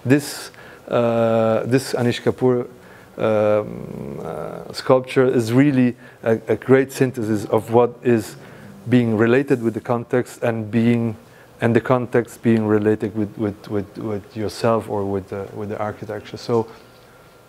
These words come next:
we propose a faci-, a facade that had this wide reflections,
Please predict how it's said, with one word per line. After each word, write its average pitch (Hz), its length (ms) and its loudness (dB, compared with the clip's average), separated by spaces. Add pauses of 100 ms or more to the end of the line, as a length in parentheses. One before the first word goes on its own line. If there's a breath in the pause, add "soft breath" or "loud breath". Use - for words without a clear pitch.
(600)
we 131 100 4
propose 135 540 0
a - 40 -8
faci-, 123 540 -4
a 107 60 -10
facade 127 480 0
that 117 160 -2 (260)
had 110 420 -4
this - 500 -2 (600)
wide 123 280 2
reflections, 120 1000 -2